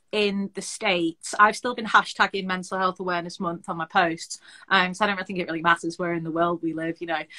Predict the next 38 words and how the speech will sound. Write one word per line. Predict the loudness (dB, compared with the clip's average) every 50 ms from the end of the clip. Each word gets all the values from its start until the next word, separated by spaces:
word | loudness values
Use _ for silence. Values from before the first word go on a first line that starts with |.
| -18 -20 -14 _ 0
Uh, | 2 4 4 4 4 2 0 -2 -2
so | 2 6 6
I've | 6 6
still | 4 0 -2 -2
been | 0 -2 -2
posting | 0 0 -2 -2 -2 -4 -2
a | 0
lot | 0 0
of | -2
stuff | -4 -6 -6 -4
about | -2 -2 -2 -2
Mental | -4 -6 -6 -6 -4
Health | -4 -4 -4 -4 -4
Awareness, | -4 -2 -2 -2 -2 -4 -6 -6 -8 -10 -10 -12 -12 _ -8
um, | -6 -6 -4 -4 -6 -6 -8 -10 -10 -12 -12 -8
Month. | -6 -4 -2 -2 -2 -4 -6 -8 -18 -20 _ -20 -20 -20 -20 -20 -20 -16 _ -2
Uh, | 0 0 2 2 0 0 0 -2 -2
my, | -4 -2 2 4 6 8 8 8 6 4 2 0 -2 -4 -4 -6 -6 -6
um, | -6 -6 -6 -8 -6 -4 -2
I | -2 -2
sell | 2 6 8 8 8 8 8 4 2 0 -2 _ -14
weaving | -14 -14 -12 -12 -10 -10 -10 -10
kits | -6 -4 -2 -2 -2 -2 -6 -10 -6 -2
where | 0 0 0
you | 0 -2 -4 -8 -8
can | -6 -6 -4 -4 -4 -6 -2
buy | 2 4 4 4 4
a | 2 0 -2 -2 -2 -2
start | -4 -2 0 2 2 2 2
your | -2 -4 -4
own | -4 -4 -4
weaving | -4 -4 -4 -6 -6 -6 -6
kit. | -2 0 2 2 2 0 -4 -10 -20 _ -20 -20 -20 -12 _ 0
Um, | 0 2 2 0 -2 -4 -6 -4 -2
and | 0 0 0 0 -2
at | -4 -6
the | -4
moment, | -2 -2 0 0 0 0 -2 -2 -4 -4 -4 -4 -6 -8 -8 -10 -10 -8